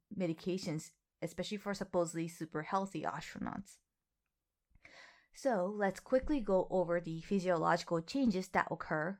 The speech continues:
in humans when we are in space. We know that microgravity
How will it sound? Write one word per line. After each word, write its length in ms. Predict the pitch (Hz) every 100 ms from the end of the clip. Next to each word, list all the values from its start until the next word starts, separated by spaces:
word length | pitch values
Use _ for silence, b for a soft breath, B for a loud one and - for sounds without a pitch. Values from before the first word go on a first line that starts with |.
| -
in 160 | 180
humans 500 | 170 285 226 180 202 -
when 360 | 180 160 165 -
we 120 | 151
are 60 | 147
in 120 | 156
space. 500 | - - - - - _ _ b b b b b b -
We 160 | 185
know 260 | 175 175 185
that 300 | 214 - 185
microgravity 960 | 190 202 202 170 180 185 214 165 170